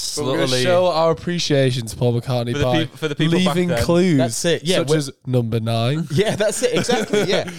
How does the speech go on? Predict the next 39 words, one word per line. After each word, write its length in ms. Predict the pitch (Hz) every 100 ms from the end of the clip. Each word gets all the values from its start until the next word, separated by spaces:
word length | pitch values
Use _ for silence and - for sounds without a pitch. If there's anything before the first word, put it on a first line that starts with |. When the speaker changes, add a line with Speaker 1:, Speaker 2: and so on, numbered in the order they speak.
| 147 -
Speaker 3:
So 280 | - 175 175
the 300 | 143 165 202
opening 400 | 214 196 190 180
words 400 | 175 170 160 -
of, 480 | 147 147 139 -
uh, 160 | 147 139
these 180 | 170 180
are 40 |
some 100 | -
of 60 | 180
the 60 | 156
clues 360 | 165 147 131
in 200 | - 131
the 60 | 123
Beatles 260 | 127 113
songs 440 | - 120 113 113 -
that 120 | 101
people 220 | 110 107
have 100 | 98
found 420 | - 107 101 98 -
and 180 | 98
relate 360 | 95 98 98 -
to 100 | -
this 180 | 92 98
incident. 680 | 101 - 107 127 147 - - - - _
Uh, 240 | 117 113 113
so 520 | - 139 135 127 123 127
the 120 | 151
opening 280 | 160 147 139
words 340 | 135 131 -
of 340 | 123 120 117 -
"Got 180 | 147
to 80 | -
Get 160 | 135 117
You 180 | 120 120
Into 180 | 117
My 160 | 110 101
Life" 460 | 95 90 92 120 -
are, 280 | 98 95